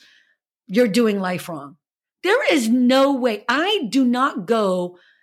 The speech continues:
one day without seeing somebody and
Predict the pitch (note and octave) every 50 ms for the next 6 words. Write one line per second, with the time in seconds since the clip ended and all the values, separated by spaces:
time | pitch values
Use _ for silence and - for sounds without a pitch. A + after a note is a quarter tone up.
0 | _ _ _ _ _ _ _ _ _ - A#3+ E3 E3+ G3 C#4 D#4+ F#4+ G4 F#4 D#4
1 | C#4 C4 A#3+ A3+ G3 F#3 F3 F3 F3+ F3+ F#3 A3+ B3 A#3+ - A#3+ B3 C#4 D4 C#4+
2 | - - - - D4 D4 D#4 D#4 D#4 D#4 - - - A3+ G3+ G3 G3 G3 G3 G3
3 | G3 G#3+ - - G#3 G3+ G#3 G#3 G3+ G3+